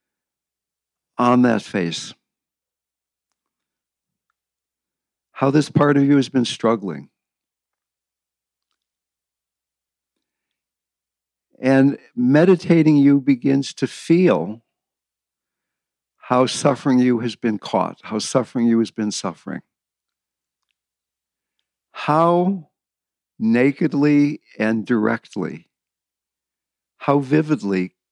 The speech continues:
are you willing now, as an open-hearted meditator,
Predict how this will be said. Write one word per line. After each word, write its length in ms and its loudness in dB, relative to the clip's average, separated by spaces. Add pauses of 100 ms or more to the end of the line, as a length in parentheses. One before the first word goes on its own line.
(180)
are 80 0
you 180 4
willing 420 2
now, 460 0 (2000)
as 200 0
an 160 -2
open-hearted 640 0
meditator, 800 -2